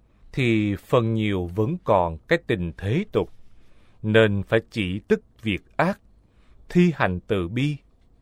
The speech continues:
Đường Tam Tạng nói, Thất Lị Manaloka,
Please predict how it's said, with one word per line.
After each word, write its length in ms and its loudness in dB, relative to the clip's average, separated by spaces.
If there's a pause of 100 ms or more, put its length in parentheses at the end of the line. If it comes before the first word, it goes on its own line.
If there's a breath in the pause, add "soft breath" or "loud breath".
(800)
Đường 380 2
Tam 240 2
Tạng 440 0
nói, 500 0 (420)
Thất 260 2
Lị 320 0
Manaloka, 1200 2